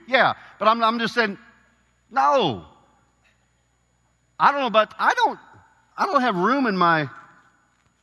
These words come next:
cranial cavity up here and in my brain matter to think about you all the time. Amen. And I know same's probably true with you, thinking about others.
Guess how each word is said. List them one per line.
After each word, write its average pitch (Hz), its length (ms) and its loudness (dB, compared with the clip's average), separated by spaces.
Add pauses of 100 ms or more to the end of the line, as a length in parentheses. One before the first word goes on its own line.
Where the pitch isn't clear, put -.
(180)
cranial 220 500 -2
cavity 214 540 0
up 143 120 -4
here 131 380 -4 (720)
and 165 120 -2
in 190 120 0
my 185 320 0 (680)
brain 220 320 0
matter 180 300 0
to 147 80 -8
think 208 240 -2
about 180 220 0
you 175 160 0
all 156 120 0
the 139 80 -8
time. 92 500 -6 (2000)
Amen. 277 540 -2 (1080)
And 147 140 -2
I 170 100 2
know 254 420 0 (920)
same's 214 300 -4
probably 214 240 -2
true 226 180 -10
with 220 140 -14
you, 220 340 -8 (800)
thinking 160 220 -2
about 160 240 2
others. 165 380 -2